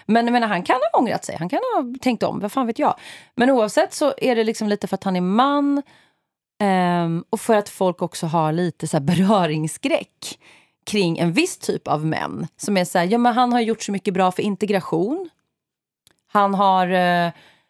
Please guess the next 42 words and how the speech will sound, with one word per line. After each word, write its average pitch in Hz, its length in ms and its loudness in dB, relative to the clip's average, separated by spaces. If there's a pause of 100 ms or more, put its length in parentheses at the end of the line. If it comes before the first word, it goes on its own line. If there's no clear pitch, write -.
(480)
ehm, 110 440 -8 (600)
ja, 277 120 4
men, 269 120 2
ja, 254 120 2
när 254 120 4
jag 240 100 0
säger 240 160 2
en 233 60 0
viss 226 160 0
typ 208 200 -2
av 190 80 2
män 202 180 2
menar 185 160 0
jag 180 60 2
inte - 160 -6
etnicitet. 170 760 -4
Då 175 100 -2
menar 165 220 2
jag 151 140 2
liksom 156 260 -4
godhetspositionering. 170 1200 0
Alltså 160 120 -4
män 226 360 2
som 202 160 -4
har 180 60 0
gjort 202 300 -4
vissa 170 220 -4
saker 156 320 -4
som 160 280 -4 (160)
många 165 340 -2
människor 143 300 -4
tycker - 300 -12
är 151 180 -4
bra. 311 400 -2 (240)
Som 269 120 0
kanske 262 220 0
är 214 300 4
bra. - 160 4
Det 208 60 -8
kanske 302 260 -2
var 262 140 2
genuint. 359 480 -4